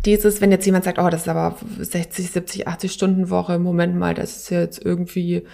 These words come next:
nicht so das, was in Social Media versprochen wird.“ Stimmt, ist nicht das, was in Social Media versprochen wird. <laughs> Ich gehöre aber auch nicht zu denen, die das, äh, ständig propagieren. Ähm, und der Großteil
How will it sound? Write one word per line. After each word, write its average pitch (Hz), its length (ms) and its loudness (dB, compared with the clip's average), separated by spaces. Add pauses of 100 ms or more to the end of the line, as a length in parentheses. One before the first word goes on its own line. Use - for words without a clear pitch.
(200)
nicht 202 220 6
so 226 100 2
das, 180 180 2
was 175 160 2
in 170 80 -2
Social 180 320 -2
Media 175 220 0
versprochen 185 460 -2
wird.“ 208 300 0
Stimmt, 202 560 4 (160)
ist - 160 -2
nicht 175 320 6
das, 208 140 0
was 208 160 0
in 208 80 0
Social 214 320 -4
Media 220 320 0
versprochen 214 500 -6
wird. 240 240 -2
<laughs> 208 320 0
Ich 196 140 4
gehöre 190 160 6
aber 175 180 4
auch 175 60 2
nicht 165 200 0
zu 170 80 -2
denen, 160 320 -2 (460)
die 190 100 -2
das, 180 240 2
äh, 180 160 0
ständig 170 400 2
propagieren. 185 680 -2 (460)
Ähm, 202 600 2 (1080)
und 247 640 6 (1160)
der 214 160 8
Großteil 202 1600 2